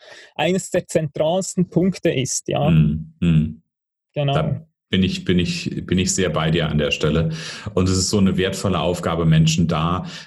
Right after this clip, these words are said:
Speaker 2: ähm, da mit sich selbst in Verbindung zu bringen und Menschen da einen kleinen oder einen großen oder ich sage immer gerne einen entscheidenden Schritt, ähm, auf dem Weg weiterzubringen.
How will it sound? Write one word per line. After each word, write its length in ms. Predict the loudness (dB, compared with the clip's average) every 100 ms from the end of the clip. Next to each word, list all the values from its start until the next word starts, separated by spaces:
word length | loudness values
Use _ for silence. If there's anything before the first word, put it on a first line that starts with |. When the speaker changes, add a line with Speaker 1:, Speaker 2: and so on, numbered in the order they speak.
| -8
Speaker 2:
ähm, 520 | -2 2 4 6 4 4
da 160 | 2
mit 180 | 2 2
sich 220 | 0 2
selbst 340 | 2 0 0 0
in 80 |
Verbindung 540 | 0 0 4 4 6 4
zu 180 | 2 0
bringen 320 | 0 0 0
und 300 | 0 0 2
Menschen 320 | 0 0 -2
da 200 | -2 0
einen 260 | 2 0 0
kleinen 420 | 0 2 4 2
oder 160 | 0
einen 240 | -2 -4 -6
großen 500 | -4 0 0 2 2
oder 320 | 2 2 0 -2
ich 140 | -4
sage 200 | -2 0
immer 160 | 0 2
gerne 220 | 0 0
einen 100 | 0
entscheidenden 680 | 0 -2 -2 0 2 2 0
Schritt, 320 | 0 -2 -4 -12 -16 -16 -18 -6
ähm, 460 | 0 4 6 6 6
auf 120 | 2
dem 180 | 0 2
Weg 200 | 2 -2
weiterzubringen. 760 | -6 -6 -8 -10 -10 -12 -12